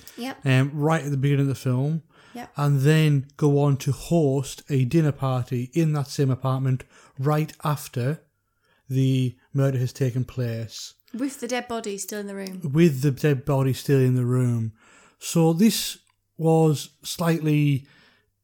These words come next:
Speaker 2: influenced, not slightly, it was influenced by an actual case from nineteen twenty-four, um,
Speaker 1: Okay.
Speaker 2: called Leop-, um, Leopold and Loeb, who were
Speaker 1: Mm-hmm.
Speaker 2: two Chicago law students who committed a murder because they thought they were smart enough to get away with it.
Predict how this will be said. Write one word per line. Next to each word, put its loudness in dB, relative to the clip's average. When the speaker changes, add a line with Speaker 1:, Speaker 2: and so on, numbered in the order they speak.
Speaker 2:
influenced, 4
not -2
slightly, -2
it 0
was 2
influenced 0
by 0
an 0
actual 0
case 2
from 0
nineteen 0
twenty-four, 0
um, -12
Speaker 1:
Okay. 2
Speaker 2:
called 2
Leop-, 2
um, 4
Leopold 6
and 4
Loeb, 6
who 2
were 6
Speaker 1:
Mm-hmm. 0
Speaker 2:
two 4
Chicago 2
law 4
students 4
who 4
committed 2
a 4
murder 2
because 0
they 4
thought -2
they 0
were 2
smart -2
enough 0
to -6
get 2
away 2
with 2
it. 0